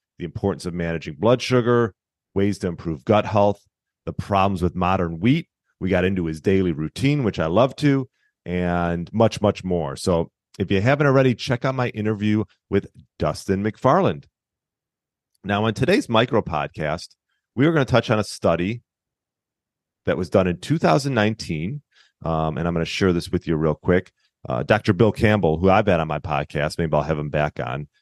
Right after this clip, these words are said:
He was great. He, uh, he likes to touch on different studies, and he recently brought this one up. So I thought it'd be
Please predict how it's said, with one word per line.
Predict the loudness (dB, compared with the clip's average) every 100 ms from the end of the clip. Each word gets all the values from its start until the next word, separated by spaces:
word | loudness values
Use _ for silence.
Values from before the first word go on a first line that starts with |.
| _ -6
He |
was | -4 -4
great. | -2 -2 -2 -4
He, | -4 2 4
uh, | 4 2
he | 2
likes | 2 0
to | -2
touch | -2 -4 -2
on | -4
different | -4 -8 -10
studies, | 0 2 2 0
and | -4
he |
recently | 0 -2 -2 -2
brought | 2 2
this | 0 -8
one | -2 2
up. | 2 0 _ _ -20 _ _ _
So | -2 -2
I |
thought | 2 2 2
it'd | -4
be | -6 -8